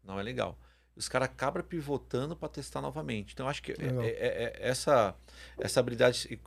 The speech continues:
Speaker 1: esse compromisso de ambas as partes, de parceria ali,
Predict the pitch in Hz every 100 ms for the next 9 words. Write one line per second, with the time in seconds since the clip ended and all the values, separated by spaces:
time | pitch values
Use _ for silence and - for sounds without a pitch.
0 | - 110 - 117 113 120 139 117 120 139
1 | - 104 113 123 110 104 - 107 123 -
2 | 107 110 101 - 98 101 92 95 135